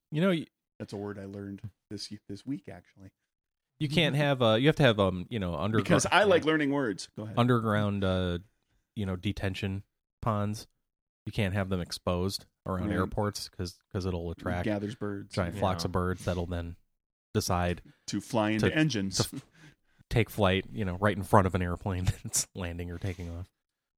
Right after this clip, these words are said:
Speaker 2: Yeah, the, uh, U K's busiest airfield can now detect and track unmanned aerial vehicles within its boundaries. So detect and track.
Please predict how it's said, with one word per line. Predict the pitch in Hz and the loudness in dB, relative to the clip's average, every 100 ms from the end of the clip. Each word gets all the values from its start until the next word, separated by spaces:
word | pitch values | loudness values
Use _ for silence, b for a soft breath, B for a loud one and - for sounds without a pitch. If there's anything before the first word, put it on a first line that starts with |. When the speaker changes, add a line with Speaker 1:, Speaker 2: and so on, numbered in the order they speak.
| _ _ _ _ | _ _ _ _
Speaker 2:
Yeah, | 107 107 | -4 -2
the, | 101 101 104 | -2 -2 -2
uh, | 101 98 | -2 -4
U | 98 | -2
K's | 113 113 104 | 0 0 2
busiest | 113 107 101 | 0 0 -2
airfield | 107 110 110 110 107 | -2 -2 -2 -4 -4
can | 98 | -4
now | 101 107 | -4 -4
detect | 98 - 127 - | -6 -4 -6 -4
and | 98 | -6
track | 98 113 117 - | -6 -6 -8 -6
unmanned | 127 120 113 117 | -4 -2 -2 -4
aerial | - 117 110 | -4 -4 -4
vehicles | 107 113 - 95 | -4 -6 -6 -8
within | 107 - | -8 -6
its | 107 - | -8 -8
boundaries. | 98 104 92 - | -10 -10 -10 -10
So | 95 | -8
detect | 104 - 165 | -4 -2 0
and | 156 | -2
track. | 110 120 95 | -2 -6 -8